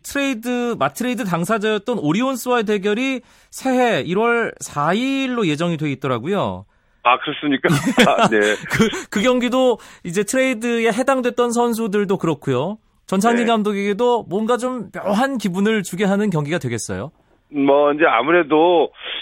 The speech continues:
Speaker 2: 에, 트레이드 이후에 이제 만나는 팀들은 서로 긴장도 하고 서로 이기려고 하겠지만은 어쨌든 중요한 건 그 팀, 오리온스도 그렇고 저희도 그렇고 빨리 이 가-,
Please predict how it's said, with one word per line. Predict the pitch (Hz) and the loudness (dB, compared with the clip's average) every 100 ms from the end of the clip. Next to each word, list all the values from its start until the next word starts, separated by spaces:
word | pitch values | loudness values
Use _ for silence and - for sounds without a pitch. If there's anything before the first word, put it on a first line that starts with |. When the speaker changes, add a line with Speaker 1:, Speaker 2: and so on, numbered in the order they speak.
| - | -4
Speaker 2:
에, | - 117 113 | 0 0 0
트레이드 | 196 202 202 | 2 4 4
이후에 | 185 127 139 170 170 160 | 2 4 4 4 4 4
이제 | 143 | 2
만나는 | 131 113 143 147 147 | 2 2 2 2 0
팀들은 | - 147 147 151 | -6 -2 -2 2
서로 | 151 156 143 | 2 2 0
긴장도 | 127 135 147 147 156 | -2 2 2 4 2
하고 | 156 160 139 151 160 - _ _ - | 4 2 2 2 2 -2 _ _ -2
서로 | 170 | 2
이기려고 | 160 131 147 147 139 | 2 4 4 4 2
하겠지만은 | 156 165 151 - 139 127 156 165 123 - _ _ - | 0 -2 -4 -4 0 4 4 4 2 -4 _ _ -8
어쨌든 | 135 185 214 190 | -2 0 0 -2
중요한 | 196 220 220 208 | 0 2 2 2
건 | 208 | 0
그 | 165 - | -2 -4
팀, | 185 _ | -6 _
오리온스도 | 143 156 175 - | 2 4 4 0
그렇고 | 170 156 - | -2 0 0
저희도 | 185 160 147 156 | 2 2 2 2
그렇고 | 147 139 170 165 - _ _ _ - | 2 0 0 0 -2 _ _ _ 0
빨리 | 175 180 180 180 170 170 156 | 2 4 4 4 4 2 2
이 | 160 | 2
가-, | - | 0